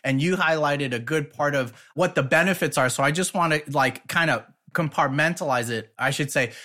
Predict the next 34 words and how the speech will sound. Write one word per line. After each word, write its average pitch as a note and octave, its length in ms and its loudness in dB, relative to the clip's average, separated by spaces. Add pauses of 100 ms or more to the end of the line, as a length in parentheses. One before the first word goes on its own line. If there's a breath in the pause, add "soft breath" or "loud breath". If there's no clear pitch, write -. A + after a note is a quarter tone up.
(100)
crystallize C#3+ 640 0
it B2 60 -2
for C3+ 160 -4
the A#2+ 100 -4
listeners C3+ 640 -2
with C#3+ 180 -2
this C3+ 160 -2
quote, D#3+ 380 0
right? D3+ 260 0 (160 loud breath)
"Increased G#3 380 -2
meditation F3 640 -2
practices D#3 720 -2
and C3 140 -2
research C#3+ 400 -4
in C#3+ 80 -4
the B2+ 80 -4
last A#2+ 360 -2
decade A2+ 460 -4 (220 loud breath)
show C#3+ 180 0
that C3 180 -2
mindfulness C3+ 840 -2
practices A#2+ 760 -4
contribute C#3+ 680 -4
to B2+ 100 -6
well-being D#3 600 -2
at D3 140 -8
work, B2 380 -4
lead A#2+ 180 -8
to G#2 60 -6
happier, D3 640 -4
healthier, D3 520 -4
more C3 200 -2
productive C#3+ 720 -4
employees, D3+ 720 0